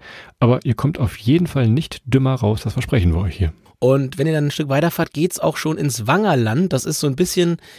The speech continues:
Speaker 2: ich sag mal, der Strand von, ähm, Wilhelmshaven.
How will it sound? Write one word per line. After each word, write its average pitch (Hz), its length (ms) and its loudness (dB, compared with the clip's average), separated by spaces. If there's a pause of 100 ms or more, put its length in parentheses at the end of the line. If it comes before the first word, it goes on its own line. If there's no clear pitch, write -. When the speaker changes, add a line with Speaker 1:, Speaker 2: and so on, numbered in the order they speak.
Speaker 2:
ich 123 140 0
sag 165 140 2
mal, 160 120 2
der 143 120 0
Strand 165 460 -2
von, 156 440 -2
ähm, 135 340 -4
Wilhelmshaven. 156 920 -2